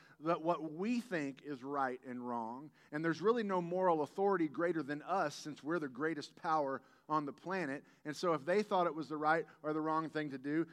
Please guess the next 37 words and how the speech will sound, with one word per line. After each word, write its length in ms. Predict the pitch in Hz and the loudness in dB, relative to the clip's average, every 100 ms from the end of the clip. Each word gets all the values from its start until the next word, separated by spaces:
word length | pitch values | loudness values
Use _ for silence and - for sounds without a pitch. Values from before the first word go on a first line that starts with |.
| - | -6
then 140 | 156 151 | -4 0
that's 280 | 156 180 160 | 0 -2 -4
what 160 | 156 | -4
the 100 | 151 | -2
right 260 | 139 139 123 | 0 0 0
thing 200 | 147 131 | -6 -6
to 60 | |
do 180 | 127 139 | -4 -4
was." 480 | 131 170 143 131 127 | 0 2 2 0 0
Well, 200 | 139 139 | 0 0
that 340 | 131 180 175 | 4 2 2
was 140 | 143 127 | -6 -10
part 240 | - 127 | -6 -4
of 60 | 117 | -4
their 120 | 117 | -6
downfall. 680 | 110 110 107 - 104 117 131 _ _ - | -6 -8 -10 -14 -16 -16 -20 _ _ -8
And 140 | 156 | -2
then 100 | 180 | -2
to 60 | 165 | 0
top 300 | 185 196 190 | 4 4 6
it 60 | 175 | 2
all 140 | 165 | 4
off, 200 | 190 180 | 2 0
they 100 | 175 | -2
had 140 | 165 | -2
a 40 | 147 | -4
spiritual 880 | - - 269 214 - 143 127 139 - _ _ | -8 -8 2 2 2 -4 -4 -6 -12 _ _
flaw, 460 | 147 139 127 143 165 _ - _ | -2 0 2 0 -4 _ -20 _
and 180 | 170 170 | -4 0
they, 120 | 170 156 - - | 0 -2 -8 -4
they 120 | 165 | 0
worshiped 600 | 160 151 175 220 - 196 - | 0 2 2 2 0 -12 -6
things 340 | 160 156 156 - - - | -4 -4 -6 -12 -14 -2
that 180 | 170 147 | -2 0
were 140 | 156 | -2
not 300 | 151 143 113 | -2 -4 -2
God. 420 | 165 156 127 117 | 0 0 -2 -8